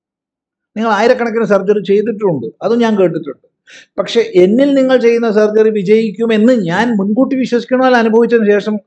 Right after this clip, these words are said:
അറിയണോ? ഈ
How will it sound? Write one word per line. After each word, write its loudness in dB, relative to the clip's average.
അറിയണോ? -2
ഈ -2